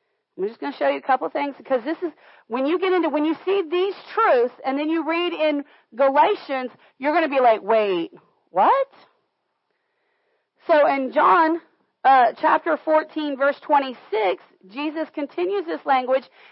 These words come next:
and he says, "But the Comforter, which is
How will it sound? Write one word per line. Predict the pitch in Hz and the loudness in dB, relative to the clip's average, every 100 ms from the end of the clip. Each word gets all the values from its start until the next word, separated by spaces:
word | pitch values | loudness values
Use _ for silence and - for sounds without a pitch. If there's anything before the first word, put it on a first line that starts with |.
| - | -4
and | 285 | -4
he | 302 - | -4 -4
says, | 330 233 | -6 0
"But | 294 349 233 | 2 2 2
the | 302 | -2
Comforter, | 311 392 480 - 277 190 - - _ _ _ _ _ _ _ _ _ _ | 2 2 2 0 2 2 0 -10 _ _ _ _ _ _ _ _ _ _
which | 208 311 381 | -4 -2 -2
is | - - 381 440 330 339 381 | -6 -8 -2 2 2 2 0